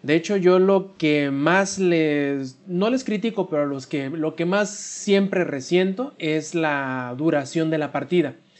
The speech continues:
Para mí, muy personalmente, un juego móvil debe de ser, eh, ágil, rápido, no debe tomar lo mismo que jugar su mismo género, pero sentado, a, como dicen por ahí, a cuatro nalgas como un moba normal.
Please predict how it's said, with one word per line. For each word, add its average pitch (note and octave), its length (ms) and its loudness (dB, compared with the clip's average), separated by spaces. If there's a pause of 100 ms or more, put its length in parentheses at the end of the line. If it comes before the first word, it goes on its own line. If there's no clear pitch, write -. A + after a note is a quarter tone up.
(360)
Para C#3+ 140 0
mí, G3+ 140 2
muy G3+ 160 4
personalmente, F3+ 680 0
un F3 120 2
juego D#3+ 260 0
móvil D#3 300 0
debe C#3+ 180 -2
de C3+ 100 -2
ser, C3+ 380 -4 (400)
eh, B3 240 0 (580)
ágil, D#3 540 0 (180)
rápido, C#3+ 520 2
no C#3+ 120 0
debe D#3 280 4
tomar D3 500 0 (440)
lo D#3 160 2
mismo D#3+ 540 4
que C#3 160 -2
jugar D3 420 2
su D3+ 280 -6
mismo E3 460 2
género, D#3 480 0
pero C3 380 -2
sentado, D3 560 0
a, D3 120 2
como C3 160 -4
dicen C#3 240 -8
por C#3 140 -4
ahí, C#3+ 60 0
a C#3 120 -2
cuatro D3 260 -2
nalgas C#3+ 380 -2
como B2 280 -8
un C#3 300 -4
moba C#3+ 260 0
normal. D#3 460 -2